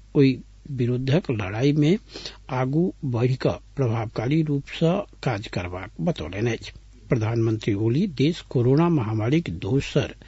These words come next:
कहर सँ आक्रांत बनल अवस्था में विचारक भिन्नता तथा संस्थागत भिन्नता के यथावत रखैत कोविड विरुद्ध एकजुट भऽ सरकार के साथ देबाक लेल सभ सँ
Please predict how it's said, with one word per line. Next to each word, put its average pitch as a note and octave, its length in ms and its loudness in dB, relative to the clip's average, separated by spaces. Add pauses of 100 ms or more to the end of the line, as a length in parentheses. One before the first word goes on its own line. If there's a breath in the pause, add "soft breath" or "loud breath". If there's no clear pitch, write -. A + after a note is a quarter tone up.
(460 loud breath)
कहर D3 360 6
सँ G3 360 0
आक्रांत D3 640 4
बनल B2 360 2
अवस्था B2 500 -2
में C3+ 240 4 (380 loud breath)
विचारक C3 680 4
भिन्नता A#2 600 2 (240)
तथा A#2 400 0
संस्थागत C3 920 0 (420 loud breath)
भिन्नता C3 680 4 (180)
के B2+ 220 0
यथावत A2 540 -4
रखैत C#3+ 320 0
कोविड E3 400 6
विरुद्ध D3+ 320 4 (140)
एकजुट B2+ 560 4
भऽ A#2 200 0
सरकार A#2+ 500 -2
के D#3 240 2 (160)
साथ A#2 360 -6
देबाक G#2 420 -4
लेल C#3+ 220 4
सभ - 280 -4
सँ D3 180 -6